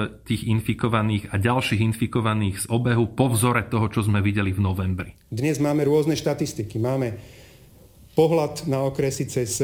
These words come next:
Speaker 2: P C R testy, pohľad na okresy cez antigénové testy, pohľad na okresy cez, e, počet hospitalizovaných.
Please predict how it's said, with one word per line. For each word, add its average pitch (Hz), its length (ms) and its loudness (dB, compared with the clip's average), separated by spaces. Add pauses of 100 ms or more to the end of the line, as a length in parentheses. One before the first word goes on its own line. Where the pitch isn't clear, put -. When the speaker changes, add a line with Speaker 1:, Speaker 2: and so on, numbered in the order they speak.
(120)
Speaker 2:
P 131 160 -2
C 160 160 -2
R 151 160 0
testy, 151 560 -2
pohľad 139 320 2
na 135 160 0
okresy 131 400 -2
cez 120 160 -2
antigénové 139 640 0
testy, 143 400 -2 (320)
pohľad 160 320 2
na 143 160 0
okresy 143 400 -2
cez, 127 320 -2
e, 127 240 0 (240)
počet 139 320 0
hospitalizovaných. 147 960 -2